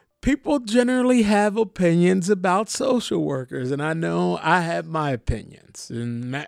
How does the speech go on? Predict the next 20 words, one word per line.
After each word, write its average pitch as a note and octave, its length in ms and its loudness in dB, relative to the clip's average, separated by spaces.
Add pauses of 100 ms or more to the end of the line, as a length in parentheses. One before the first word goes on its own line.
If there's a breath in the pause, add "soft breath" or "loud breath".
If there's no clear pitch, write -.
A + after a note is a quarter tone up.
(100)
mine F#3 640 -2
were C#3 260 -2
not D3 340 -4
the D3 80 -4
greatest - 840 -8 (1700 loud breath)
until E3 840 4
I C3+ 200 6
met C#3+ 560 2 (180)
a C#3 100 0
really C3 360 2
good B2 360 2
one, A#2+ 600 -6 (340 soft breath)
uh, A#2+ 640 -6 (140)
who C#3+ 180 -2
worked C3+ 360 2
with B2 240 0
us, A#2 360 -6
Donna B2 520 -6
and A#2 220 -8
I, A2 400 -8